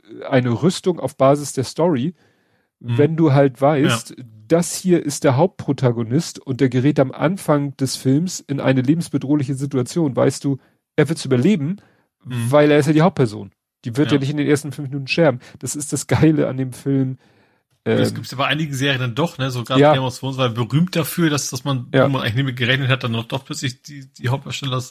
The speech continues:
Speaker 2: oh ja, ist relativ neue Geschichte.
Speaker 1: Es, es gibt diesen einen Film, oh, Aces, Aces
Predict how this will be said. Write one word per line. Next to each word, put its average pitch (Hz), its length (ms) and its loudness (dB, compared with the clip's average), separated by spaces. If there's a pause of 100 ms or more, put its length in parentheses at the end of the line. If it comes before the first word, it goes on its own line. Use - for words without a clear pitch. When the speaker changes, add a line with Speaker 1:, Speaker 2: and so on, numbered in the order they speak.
(100)
Speaker 2:
oh 123 140 -8
ja, 117 300 -6
ist 120 80 -20
relativ 113 220 -10
neue 117 340 -6 (140)
Geschichte. 107 220 -8
Speaker 1:
Es, - 200 0
es - 220 -2
gibt 165 220 -2
diesen 151 200 0
einen 147 280 2
Film, 165 560 0 (680)
oh, 101 200 0 (120)
Aces, 156 640 0 (100)
Aces 135 520 -4